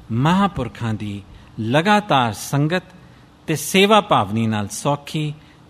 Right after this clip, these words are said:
ਤੇ ਸ਼ੀਘਰ ਸੰਭਵ ਹੋ ਸਕਦੀ ਹੈ। ਇਸੇ ਕਰਕੇ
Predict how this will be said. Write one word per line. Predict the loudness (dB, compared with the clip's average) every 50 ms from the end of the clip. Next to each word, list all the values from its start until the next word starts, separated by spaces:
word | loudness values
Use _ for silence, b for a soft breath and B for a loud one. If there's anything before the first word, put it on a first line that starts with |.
| -10
ਤੇ | -8 -8
ਸ਼ੀਘਰ | -8 -8 -8 -4 -4 -4 -2 -2 -4 -4
ਸੰਭਵ | -4 -4 -6 -4 -4 -2 -2 -4 -6
ਹੋ | -6 -6 -8 -8
ਸਕਦੀ | -8 -8 -12 -12 -14 -14 -14 -14 -14 -12
ਹੈ। | -12 -14 -14 -14 -16 -20 -20 -20 -20 -20 -20 -20 -20 -20 -20 -20 -20 B B B B B B B B B B B -6
ਇਸੇ | -4 -4 -2 -2 -2
ਕਰਕੇ | 0 2 0 0 2 0 -2 -2 -2 -4